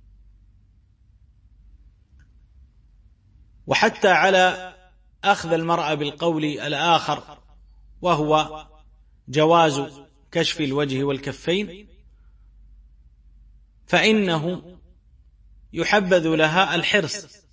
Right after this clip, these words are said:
على تغطية الوجه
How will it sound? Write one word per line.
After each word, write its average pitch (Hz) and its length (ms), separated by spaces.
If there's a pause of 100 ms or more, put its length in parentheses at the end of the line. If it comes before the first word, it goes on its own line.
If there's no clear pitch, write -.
(1400)
على 175 720 (640)
تغطية 180 640
الوجه 160 600